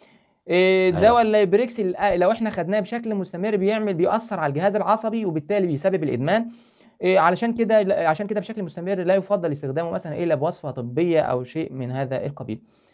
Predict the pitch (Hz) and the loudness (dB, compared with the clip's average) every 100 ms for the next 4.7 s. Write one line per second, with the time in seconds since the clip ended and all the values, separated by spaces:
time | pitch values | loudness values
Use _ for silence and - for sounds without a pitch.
0 | _ - 220 208 262 247 214 214 202 165 | _ 2 4 6 4 2 2 0 -2 -2
1 | 165 123 113 - _ - 226 233 247 254 | 0 -2 -4 -10 _ -4 -4 0 -2 -2
2 | 233 160 175 151 165 175 214 165 156 131 | -4 -2 -2 2 4 4 4 6 6 6
3 | - 135 196 196 165 170 185 151 185 175 | 0 -6 -6 -4 -4 -2 -2 0 -2 -2
4 | 170 170 190 220 196 196 165 | -4 -4 -4 0 0 0 -2